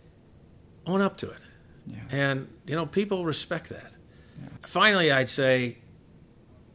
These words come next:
Speaker 1: build your network and never burn any bridges. As you're going through your career from the very early stages, everybody you meet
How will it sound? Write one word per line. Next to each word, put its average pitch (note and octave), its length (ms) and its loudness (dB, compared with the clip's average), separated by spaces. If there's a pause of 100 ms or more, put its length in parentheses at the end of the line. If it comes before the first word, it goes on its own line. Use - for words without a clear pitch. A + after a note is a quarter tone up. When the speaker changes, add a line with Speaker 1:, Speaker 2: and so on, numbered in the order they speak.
(280)
Speaker 1:
build E3+ 200 4
your C#3+ 100 0
network G2+ 460 -8 (100)
and C3 160 -4
never E3 300 4
burn C3+ 300 2
any A#2+ 160 -2
bridges. - 640 -10 (1000)
As B2+ 160 -4
you're B2+ 80 -4
going E3+ 400 2
through D3 680 0
your C3 220 -4
career A2+ 680 -2
from A#2 180 -8
the A#2 80 -6
very C3+ 320 0
early B2+ 440 -2
stages, G#2 720 -10 (1000)
everybody E3 480 4
you C3+ 160 0
meet A#2 420 -2